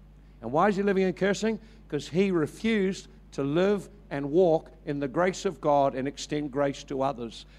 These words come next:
What he chose to do instead was to hold to his rights, place a demand, hold anger in his heart,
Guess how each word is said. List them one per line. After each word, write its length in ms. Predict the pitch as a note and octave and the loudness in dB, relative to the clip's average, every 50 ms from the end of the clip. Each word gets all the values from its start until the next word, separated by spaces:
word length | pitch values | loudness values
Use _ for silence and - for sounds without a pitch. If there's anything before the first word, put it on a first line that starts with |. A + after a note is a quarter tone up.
| - - - | -18 -4 0
What 160 | C3 C3+ B2+ | 0 0 0
he 100 | B2 A2+ | 0 -4
chose 440 | - - - F#3 G#3 G#3 F#3 - - | -4 2 4 6 6 6 6 2 -4
to 100 | - C#3 | -8 -4
do 180 | D3 D#3 D3 | -2 0 0
instead 600 | C#3 C3 - - - - G3+ G3+ D#3+ C3+ C#3 C3+ - - - - - - | 0 -2 -4 -6 0 2 2 4 4 2 0 -2 -6 -14 -20 -20 -10 -4
was 240 | D#3 C#3+ C3+ - - | -4 -2 -2 -4 -4
to 240 | - D#3 D#3 C#3+ - - - - - - - | -2 0 0 0 0 -2 -8 -20 -20 -20 -16
hold 440 | - - - A3+ B3+ C#4 D4+ A#3 - | -8 2 6 8 8 8 6 2 2
to 100 | F3+ F3+ | 2 2
his 140 | D#3+ A#2 | 2 2
rights, 560 | B2 C#3 C#3+ C3 C3 C3+ D#3 - - - - - - - - - - | 0 0 2 4 4 2 0 -2 -6 -12 -18 -18 -20 -20 -20 -20 -2
place 340 | - F#3+ A3+ B3 A#3 - - | 2 4 4 4 4 2 2
a 80 | G3+ | 0
demand, 640 | - E3+ D#3 C#3 C3 C3 B2+ B2+ B2+ C3+ C#3 D3 D3 - - - - - - | 0 0 0 0 2 2 2 2 2 0 0 -2 -6 -8 -14 -20 -20 -20 -4
hold 340 | - - A#3+ C4 B3+ A3+ | 2 6 6 8 8 8
anger 340 | G#3 F3+ F3 E3+ C#3+ D3 C#3 | 6 6 4 4 2 0 0
in 80 | C3+ C#3 | 0 -2
his 160 | C3 B2+ - | -4 -4 -4
heart, 400 | - A#2 C#3 C3+ C#3 D3+ D#3+ | -2 2 2 4 4 2 0